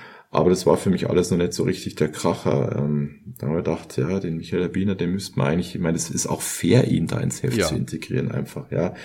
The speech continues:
Speaker 1: weil ohne ihn gäb's das alles ja gar nicht. Ich hab ihn dann einfach angesprochen. Und erst als er sein Okay gegeben hat und gesagt hat, "Du, ja, das können wir schon machen, so ein Interview",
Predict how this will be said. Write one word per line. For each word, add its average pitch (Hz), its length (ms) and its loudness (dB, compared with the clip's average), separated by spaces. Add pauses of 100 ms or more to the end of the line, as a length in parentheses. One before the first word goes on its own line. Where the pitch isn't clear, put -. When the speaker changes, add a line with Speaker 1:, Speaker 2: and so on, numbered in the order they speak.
(280)
Speaker 1:
weil - 180 0
ohne 98 240 2
ihn 85 140 0
gäb's - 280 0
das - 120 -4
alles 76 300 -2
ja 69 100 0
gar - 220 -4
nicht. 76 260 -6 (440)
Ich - 120 -12
hab - 100 -4
ihn - 40 2
dann 80 120 2
einfach - 300 -2
angesprochen. - 800 -2 (160)
Und - 140 -2
erst 82 320 2
als 85 180 2
er 87 220 2
sein - 200 6
Okay 123 300 4
gegeben 123 360 0
hat 73 120 -4
und 80 60 -2
gesagt - 320 0
hat, - 160 2
"Du, 92 160 4
ja, 85 160 6
das - 200 -2
können 95 180 4
wir 92 60 4
schon 80 140 0
machen, 98 220 4
so 78 100 0
ein 71 60 4
Interview", - 480 0